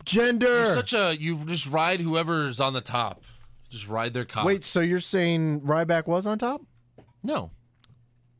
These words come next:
Speaker 1: I ride who's ever on top?
Speaker 2: What? What, was that English? <laughs>
Speaker 1: That, you just said that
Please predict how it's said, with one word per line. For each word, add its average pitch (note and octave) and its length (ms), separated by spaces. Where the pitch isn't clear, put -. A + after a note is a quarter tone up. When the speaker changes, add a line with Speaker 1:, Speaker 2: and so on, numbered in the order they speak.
Speaker 1:
I D3 120
ride E3+ 260
who's F3+ 180
ever F#3+ 180
on G3+ 120
top? C4 260
Speaker 2:
What? D#3+ 400
What, D3+ 180
was C#3 200
that E3+ 140
English? A3+ 640
<laughs> B5+ 40
Speaker 1:
That, C#4 260
you C#4+ 100
just F4+ 340
said G#4+ 360
that E4+ 220